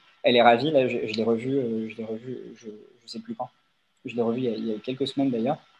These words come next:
ou, euh, c'est, ou, c'est, ou la semaine dernière. Et, euh, et voilà, elle, elle me, elle a pu, euh, mettre son, euh,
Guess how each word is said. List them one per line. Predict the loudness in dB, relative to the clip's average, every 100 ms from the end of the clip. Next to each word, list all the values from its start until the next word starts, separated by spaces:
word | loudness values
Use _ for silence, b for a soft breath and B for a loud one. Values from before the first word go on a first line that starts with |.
| _ _ _ _ _ _ -8
ou, | -2
euh, | 0 0
c'est, | -2 -2
ou, | -2
c'est, | -2
ou | 0
la | 0
semaine | 0 2
dernière. | 4 4 2 0 b b b _
Et, | -2 2 2 2
euh, | 0 -2 -4 -6 -8 -2
et | 0
voilà, | 2
elle, | 2 0 0 0 -2 -4
elle |
me, | -2 0 0 -2 -4 -8 -12 -8 -4
elle | -2
a |
pu, | -2 0 0
euh, | 2 0 -2 -2
mettre | -2 -4
son, | -4 -2 0
euh, | 0 -2